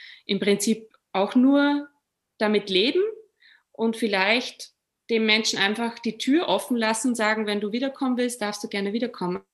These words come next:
Also ich hab im ersten Moment war ich da sehr, sehr enttäuscht eben und hab dann auch so aus dem Ego reagiert, ja, so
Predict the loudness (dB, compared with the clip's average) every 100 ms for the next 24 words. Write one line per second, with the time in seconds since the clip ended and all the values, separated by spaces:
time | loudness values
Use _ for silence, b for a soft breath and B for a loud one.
0 | _ -10 -8 -10 -12 -12 B B B 2
1 | 4 4 2 0 2 2 2 0 -4 -6
2 | -4 -4 -2 -4 -6 -6 -4 -4 -6 -6
3 | -8 -8 -6 -4 -4 -4 -4 -2 -2 -2
4 | -4 -6 -6 -6 -6 -6 -6 -6 -8 -6
5 | -4 0 0 2 2 2 2 2 0 2
6 | -2 -2 -4 -6 -8